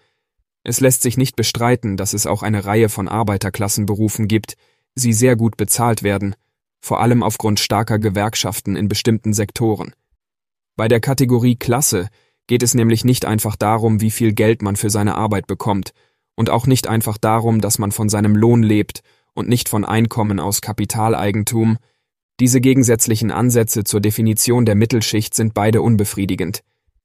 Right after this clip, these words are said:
In der Praxis scheint man oft nach der Regel zu verfahren,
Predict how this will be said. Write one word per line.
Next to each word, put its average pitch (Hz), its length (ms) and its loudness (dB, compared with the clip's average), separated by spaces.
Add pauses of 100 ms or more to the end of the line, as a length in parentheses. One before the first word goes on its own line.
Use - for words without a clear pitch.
(320)
In 123 100 2
der 123 80 6
Praxis 135 480 0
scheint - 240 -2
man 107 140 0
oft 113 240 -2
nach 107 120 -2
der 101 160 -2
Regel 110 240 2
zu 101 140 -2
verfahren, 107 600 0